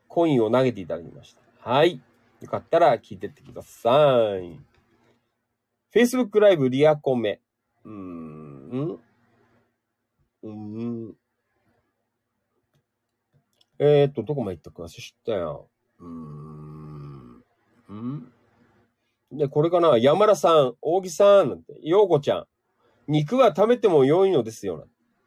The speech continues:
えー、ご飯食べるときにお肉や魚を一口先に食べて五分経ったら炭水化物食べるようにすると痩せますよ。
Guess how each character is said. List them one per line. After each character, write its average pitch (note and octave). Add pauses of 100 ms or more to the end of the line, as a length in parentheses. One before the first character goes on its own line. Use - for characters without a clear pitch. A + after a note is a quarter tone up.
(280)
え D3
ー、 B2
ご G#3
飯 G#3
食 D3+
べ G3+
る G3
と D#3
き B2+
に B2+ (100)
お C3
肉 F3+
や C3
魚 D3+
を D3+
一 G#3
口 C#3
先 C3+
に D#3+
食 E3
べ D#3
て A#2+
五 C3+
分 E3
経 B2+
っ -
た G#2+
ら G2+
炭 B2
水 D3
化 D3+
物 C#3+
食 A2
べ A2+
る A#2+
よ C3
う -
に G#2+
す G#2
る F2+
と -
痩 G2
せ A#2
ま A#2
す -
よ。 D2+